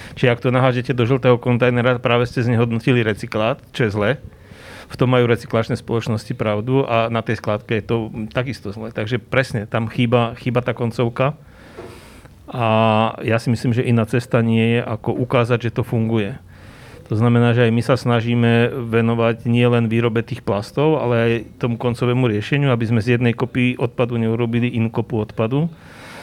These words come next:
A, e, máme niekoľko projektov rozbehnutých, takzvané closed loop systémy, kde sa to dá krásne demonštrovať na, na škole, na hoteli, na nemocnici, kde máte vyškolený personál, viete to triediť a ukázať, že aha,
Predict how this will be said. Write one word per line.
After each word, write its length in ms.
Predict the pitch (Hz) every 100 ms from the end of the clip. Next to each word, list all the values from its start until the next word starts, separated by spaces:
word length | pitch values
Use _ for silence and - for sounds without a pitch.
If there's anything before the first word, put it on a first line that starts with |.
| - - - -
A, 160 | 120
e, 320 | 113 117 117 - 131 113 110 107
máme 300 | 131 139 117
niekoľko 400 | 123 147 123 113
projektov 420 | 117 123 139 110
rozbehnutých, 680 | 110 131 113 117 - 120 -
takzvané 400 | 117 117 117 117
closed 300 | 117 123 120
loop 100 | 120
systémy, 640 | 117 113 - 117 120 120
kde 480 | 123 113 110 110 120 - - -
sa 160 | 127
to 140 | 127 123
dá 80 | 117
krásne 400 | 120 120 131 117
demonštrovať 560 | 120 113 113 113 110 113
na, 160 | 110 -
na 220 | 113 117
škole, 500 | - 135 120 113 110
na 160 | 104 117
hoteli, 480 | 127 - 117 113 110
na 100 | 110
nemocnici, 720 | 120 120 117 117 110 131 110
kde 160 | 107 110
máte 300 | 117 117 110
vyškolený 500 | 107 - 120 120 117
personál, 540 | 101 - 120 117 113
viete 240 | 98 120 117
to 80 |
triediť 460 | 113 107 104 113 107
a 60 | 110
ukázať, 260 | 110 117
že 120 | 110 120
aha, 340 | 104 117 135